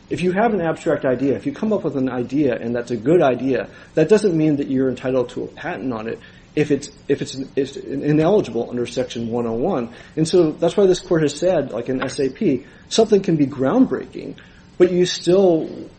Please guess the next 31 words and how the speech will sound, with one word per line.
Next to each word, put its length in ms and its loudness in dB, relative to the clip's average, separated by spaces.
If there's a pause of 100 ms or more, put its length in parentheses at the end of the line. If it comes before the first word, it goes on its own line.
(180)
aren't 300 2
entitled 760 0
to 100 0
have 800 -4 (220)
a 40 -4
patent 560 -6 (220)
under 220 0
Section 500 -4
one 140 0
oh 100 0
one 400 0 (220)
on 160 2
it. 100 -2 (160)
And 100 6
the 60 8
second 380 2
point 180 -2
I 80 0
would 100 0
make, 300 -2
Your 220 -2
Honor, 260 0
on, 360 0
on 260 0
these 260 -4
additional 500 -4
allegations 580 -2
that 120 -8
they 160 -2 (460)
could 160 0
conceivably 880 -2